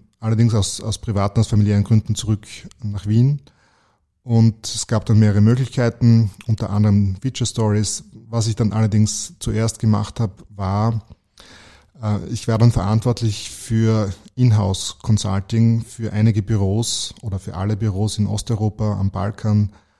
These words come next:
und, äh, auch Middle East. Und ich habe dann eigentlich zwei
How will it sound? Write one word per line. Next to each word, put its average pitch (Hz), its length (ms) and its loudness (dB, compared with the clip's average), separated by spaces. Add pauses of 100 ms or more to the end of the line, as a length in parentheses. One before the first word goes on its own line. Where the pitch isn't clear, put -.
(420)
und, - 380 -16
äh, 117 40 -6
auch 101 460 -6
Middle 104 260 0
East. 120 440 -4 (360)
Und 110 180 -8
ich 98 100 -6
habe 104 140 -4
dann 107 140 -2
eigentlich 107 420 0
zwei 104 480 0